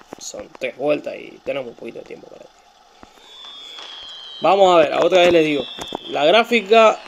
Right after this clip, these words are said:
no es la mejor, yo sé que no es la mejor, o sea, básicamente elegí este juego por la calidad gráfica que tiene,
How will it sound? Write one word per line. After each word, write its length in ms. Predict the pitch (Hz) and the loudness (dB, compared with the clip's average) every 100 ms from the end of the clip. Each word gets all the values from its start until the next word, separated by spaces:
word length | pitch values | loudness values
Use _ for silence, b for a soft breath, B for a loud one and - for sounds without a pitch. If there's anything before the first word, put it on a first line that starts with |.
| - | -8
no 260 | 170 165 180 | -2 2 2
es 80 | |
la 140 | 165 156 | 0 -2
mejor, 420 | 160 - 208 - | -4 -4 -4 -4
yo 180 | - 147 | -6 -14
sé 160 | - | -10
que 100 | 156 | -6
no 80 | 165 | -2
es 60 | 165 | -2
la 100 | 156 | -2
mejor, 360 | 147 180 180 147 | -4 -4 -4 -4
o 60 | |
sea, 240 | - 135 123 | -12 -8 -6
básicamente 600 | 147 160 147 170 180 180 | -6 -6 -6 -4 -2 -2
elegí 220 | 147 143 | -2 -8
este 120 | 151 | -14
juego 220 | 147 190 | -2 -2
por 280 | - 165 165 - - | 0 -4 -4 -12 -12
la 160 | 131 | -12
calidad 280 | 123 131 160 | -10 -8 -2
gráfica 340 | 196 196 175 | -2 -2 0
que 80 | 175 | 0
tiene, 340 | 175 196 202 | 0 -2 -2